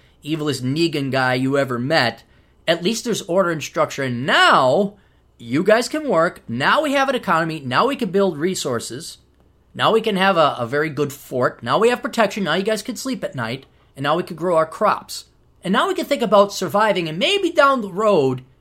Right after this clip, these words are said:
getting ourselves, like, back into the world of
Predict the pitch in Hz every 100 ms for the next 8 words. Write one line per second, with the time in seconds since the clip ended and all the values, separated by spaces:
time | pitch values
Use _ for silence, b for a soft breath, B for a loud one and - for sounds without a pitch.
0 | _ _ _ - 180 190 185 175 185 165
1 | 151 131 - 127 127 - _ 131 127 135
2 | 131 131 131 120 117 120 117 113 110 98